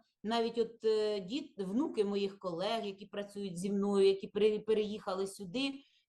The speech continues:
е, і живуть зараз у нас, то от з їхніх слів, е, що немає навіть таких фахівців у Харкові, як у нас є.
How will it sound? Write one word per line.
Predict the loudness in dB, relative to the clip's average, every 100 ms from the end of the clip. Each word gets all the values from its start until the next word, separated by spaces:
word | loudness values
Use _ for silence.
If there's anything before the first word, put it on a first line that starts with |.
| -4
е, | 0 0 0 -2
і | -4 -4
живуть | -2 -2 -4 -4
зараз | -2 -2 -4
у | -6
нас, | -4 -6 -8 -12 _ -18 -2
то | 4
от | 6 4 -4
з | -6
їхніх | -6 -6 -8 -8
слів, | -8 -4 -4 -6 -10 _ _ _ -6
е, | -4
що | -2 0 0
немає | 0 -2 0 -2 -2
навіть | -4 -6 -8
таких | -8 -8 -6 -4
фахівців | -4 -4 -6 -4 -2
у |
Харкові, | 0 2 0 0 -2
як | -2 0
у | -2
нас | -2 -4 -8
є. | -6 -2 -2